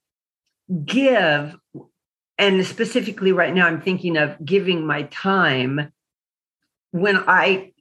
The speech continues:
you know, I don't have to, it's a choice I make to be willing to give.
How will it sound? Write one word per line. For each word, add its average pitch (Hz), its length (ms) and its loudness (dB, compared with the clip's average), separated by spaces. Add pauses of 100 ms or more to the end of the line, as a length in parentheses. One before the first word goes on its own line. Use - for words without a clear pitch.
(120)
you 220 100 0
know, 151 320 0
I 180 60 0
don't 170 180 -2
have 170 360 0
to, 233 440 0 (100)
it's 151 160 -4
a 156 60 0
choice 190 460 0
I 233 80 2
make 185 380 0
to 175 60 -6
be 151 160 -2
willing 165 440 0
to 180 120 0
give. 156 400 0